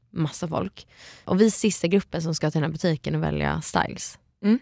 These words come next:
Speaker 1: Vilket betyder att det inte finns någonting kvar. Inga storlekar, ingen
Speaker 2: Ah, nej, okej. Ja.
Speaker 1: Och då är, folk blir ju liksom så här, blir ju bara så här irriterade typ, att det inte finns styles. Vilket såklart, alltså jag fattar, det är så här, det är skittråkigt att vara sista gruppen.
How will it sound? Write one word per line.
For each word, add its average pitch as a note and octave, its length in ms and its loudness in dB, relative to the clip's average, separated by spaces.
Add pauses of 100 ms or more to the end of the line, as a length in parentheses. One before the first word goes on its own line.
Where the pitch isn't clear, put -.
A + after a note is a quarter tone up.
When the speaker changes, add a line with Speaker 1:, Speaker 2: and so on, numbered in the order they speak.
Speaker 1:
Vilket F#3 180 0
betyder D#3+ 120 2
att D#3+ 60 -2
det D#3 80 4
inte D#3+ 160 0
finns - 420 -6 (480)
någonting E3+ 520 2
kvar. - 280 -2 (120)
Inga F3+ 260 4
storlekar, D#3 800 0
ingen E3 300 4
Speaker 2:
Ah, D#4+ 80 2
nej, D#4 540 -2
okej. C#4 680 -2 (320)
Ja. B3 220 4 (180)
Speaker 1:
Och A#3+ 140 8
då C4 220 10
är, B3 160 8
folk B3+ 360 4
blir C4 240 10
ju A3+ 60 10
liksom F#3 380 4
så F3+ 100 4
här, D3+ 320 6 (520)
blir A3 320 6
ju G#3+ 80 8
bara G3 220 2
så F#3+ 100 2
här E3+ 120 2 (180)
irriterade - 640 2
typ, - 280 -8
att G#3 60 -2
det G#3 60 4
inte G#3 180 4
finns G3 300 0
styles. - 500 -2 (140)
Vilket A2 280 6
såklart, G3 400 6
alltså G3+ 180 4
jag F3 160 6
fattar, G3 360 2
det D#3+ 120 2
är F#3 40 6
så F3 100 2
här, - 240 4 (460)
det F#3 320 4
är E3 40 2
skittråkigt G3+ 500 4
att - 20 -10
vara E3 100 4
sista - 260 -2
gruppen. E3+ 400 0